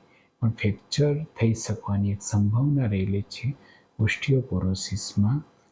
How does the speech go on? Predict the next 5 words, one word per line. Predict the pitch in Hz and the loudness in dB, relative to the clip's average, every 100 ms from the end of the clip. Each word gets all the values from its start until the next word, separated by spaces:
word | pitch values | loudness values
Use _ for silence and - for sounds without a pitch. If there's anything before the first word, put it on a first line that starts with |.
| _ _ - | _ _ -2
એમાં | 107 139 160 160 | 2 4 2 0
પણ | 147 131 | 0 2
એના | 123 104 113 123 - _ _ _ _ _ _ _ | 2 2 2 -2 -4 _ _ _ _ _ _ _
પ્રિવેન્શન | 110 110 165 170 165 135 110 | 2 4 4 2 0 0 2
માટે, | 95 95 - 98 135 | 2 -2 -2 -2 -2